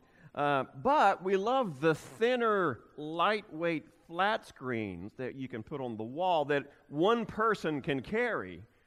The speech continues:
right? Rather than those huge boat anchor, tube type big screen T Vs that we had back in the nineties that took up half your room. Your, your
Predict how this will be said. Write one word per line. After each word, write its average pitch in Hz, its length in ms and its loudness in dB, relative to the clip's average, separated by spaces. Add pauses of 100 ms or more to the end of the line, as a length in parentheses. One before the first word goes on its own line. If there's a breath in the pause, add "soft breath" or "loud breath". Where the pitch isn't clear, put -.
(140)
right? 131 340 0 (400 soft breath)
Rather 180 320 6
than 170 160 2
those 160 260 6 (160)
huge 214 760 0 (300)
boat 233 460 6
anchor, 147 600 -2 (100)
tube 247 400 -4
type 143 460 -2 (640 soft breath)
big 156 240 2
screen 156 340 0
T 135 200 -2
Vs 120 320 -2
that 127 120 -2
we 131 120 -2
had 151 180 0
back 143 220 2
in 139 60 -2
the 123 100 0
nineties 127 540 0 (280 loud breath)
that 147 160 0
took 240 240 4
up 190 140 6
half 202 340 2
your 190 140 0
room. 127 460 -2 (280 soft breath)
Your, 147 300 -2
your 135 260 0